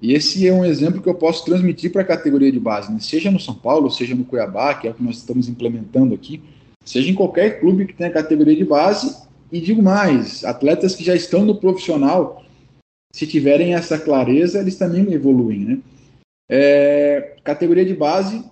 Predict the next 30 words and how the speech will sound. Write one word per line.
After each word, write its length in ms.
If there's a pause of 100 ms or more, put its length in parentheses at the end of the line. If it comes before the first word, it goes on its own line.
(120)
não 340
é 140
nem 280
lugar 360
da 120
bijuteria 800
e 60
nem 200
da 180
joia, 360
Vanderlei. 580 (180)
É 160
um 200
lo-, 240
é, 320
é 60
um 120
ambiente 460
onde 120
existem 300
muitas 380
pedras 540
brutas 760 (240)
que 100
precisam 540
ser 240
lapidadas 1040 (400)
para 340
se 240
tornarem 800